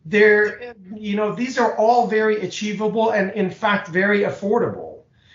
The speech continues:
A very simple way, it is a very simple way for you to consume our technologies. One thing that I do want to leave you with is with the Siemens customer ecosystem, we provide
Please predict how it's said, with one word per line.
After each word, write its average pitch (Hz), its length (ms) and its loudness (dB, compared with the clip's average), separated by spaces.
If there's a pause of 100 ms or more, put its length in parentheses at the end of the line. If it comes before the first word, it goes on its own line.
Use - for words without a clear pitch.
(220)
A 185 360 6
very 247 280 4
simple 214 520 0
way, 190 360 0
it 185 100 -2
is 170 140 -6
a 180 60 -2
very 220 400 2
simple 202 460 -4
way 185 240 0
for 180 140 -6
you 180 240 -2
to 165 100 -4
consume 170 460 -2
our 156 140 2
technologies. 147 1040 -2 (240)
One 233 260 6
thing 240 160 0
that 214 140 2
I 202 140 2
do 233 140 -2
want 240 220 0
to 202 80 -4
leave 190 240 -2
you 175 160 -4
with 160 320 0 (160)
is 170 460 -4
with 185 220 0
the 190 100 -6
Siemens 208 480 0
customer 190 580 -2
ecosystem, 165 1000 -4 (240)
we 269 160 4
provide 240 600 4